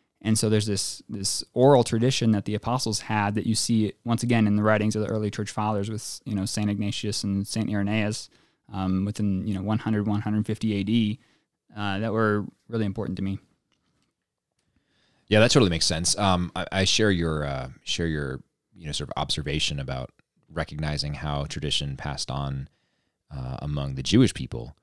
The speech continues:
Speaker 2: prior to Christ's inauguration of the church. Uh, I would also observe that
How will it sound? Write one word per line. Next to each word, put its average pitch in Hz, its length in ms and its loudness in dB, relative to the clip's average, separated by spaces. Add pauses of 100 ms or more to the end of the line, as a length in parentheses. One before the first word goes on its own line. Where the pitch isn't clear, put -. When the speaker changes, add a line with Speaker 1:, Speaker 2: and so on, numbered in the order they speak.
(320)
Speaker 2:
prior 82 300 4
to 71 540 0 (100)
Christ's - 380 -2
inauguration 71 600 -4
of 64 80 -10
the 60 80 -10
church. - 480 -8 (460)
Uh, 69 240 -4
I 78 80 4
would 87 100 6
also 104 280 6
observe 73 480 0
that 76 220 -2